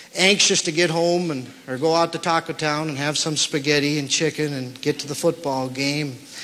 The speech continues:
And I look up in my door, and there's Chris, number eighty-five.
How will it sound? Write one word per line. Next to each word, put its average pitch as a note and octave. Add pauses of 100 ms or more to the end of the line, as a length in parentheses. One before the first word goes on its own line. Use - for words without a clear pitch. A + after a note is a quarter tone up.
(160)
And F#3+
I G3
look C4+
up C#4+
in C4
my A#3+
door, C4
and C4
there's C4+
Chris, - (880)
number E3+
eighty-five. C#3